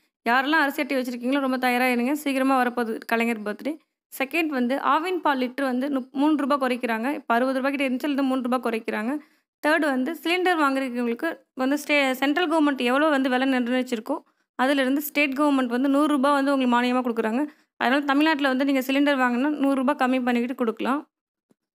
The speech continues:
இல்லைன்னா உங்களுக்கு அக்கௌண்ட்ல கிரெடிட் ஆகும். அதுக்கப்புறம் அனைத்து தர மக்களுக்கு வந்து அவங்களுக்கு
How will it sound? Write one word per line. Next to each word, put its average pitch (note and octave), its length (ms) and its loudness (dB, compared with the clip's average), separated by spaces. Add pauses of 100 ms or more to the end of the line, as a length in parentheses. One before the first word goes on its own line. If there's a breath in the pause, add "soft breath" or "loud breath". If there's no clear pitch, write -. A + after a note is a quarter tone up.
(160)
இல்லைன்னா D4 200 2
உங்களுக்கு C#4 220 2
அக்கௌண்ட்ல C#4 280 0
கிரெடிட் B3 340 2
ஆகும். A#3 280 0 (160)
அதுக்கப்புறம் D4 580 0 (200)
அனைத்து C#4+ 280 2
தர D#4 160 2
மக்களுக்கு C#4+ 420 0
வந்து C#4+ 160 0
அவங்களுக்கு C4+ 340 0